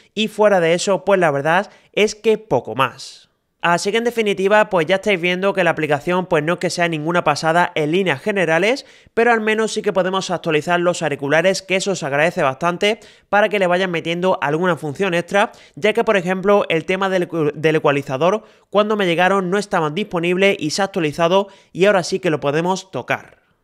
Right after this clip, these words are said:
Y por cierto, no tiene que ver directamente con la aplicación, pero sí que os quiero mencionar que estos Creative Zen Hybrid de segunda generación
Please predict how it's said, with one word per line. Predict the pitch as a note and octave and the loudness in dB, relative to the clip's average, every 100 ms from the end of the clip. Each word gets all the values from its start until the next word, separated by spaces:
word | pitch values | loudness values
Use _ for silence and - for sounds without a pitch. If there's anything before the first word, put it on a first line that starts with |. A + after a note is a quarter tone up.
| _ _ - | _ _ -2
Y | F3 | 0
por | E3 D#3+ | 0 0
cierto, | F3+ F#3 A3 D#3+ | -2 2 2 2
no | D#3+ | 0
tiene | F#3+ G3+ | -2 0
que | G#3 | 0
ver | F#3+ G3 | 0 0
directamente | E3+ F3 F3+ F#3 F3+ F#3+ | 0 0 -2 -4 -4 -2
con | F3+ | 0
la | D#3+ | 0
aplicación, | D3+ D3 C#3+ C3+ F3+ G3+ | -2 -2 -4 -2 -2 -2
pero | G3 G3+ G3 | 0 0 -2
sí | G3 | -2
que | F#3 | -4
os | F3+ | 0
quiero | F#3 | -2
mencionar | E3+ D3+ D3 D#3 F#3+ A3 - _ - | 0 -4 -4 -2 -2 -4 -18 _ -2
que | G#3 | -2
estos | G3 G3 - | 0 -4 -2
Creative | F#3+ F#3+ F3+ C#3+ | -2 0 -2 -4
Zen | F3+ F3+ | -4 -4
Hybrid | D#3+ E3+ E3+ E3+ | 0 0 0 -2
de | D3 | -2
segunda | D#3 E3 F3+ | -4 -4 -4
generación | E3 D3+ C3+ B2+ E3 G3+ | -4 -4 -4 -2 -2 -2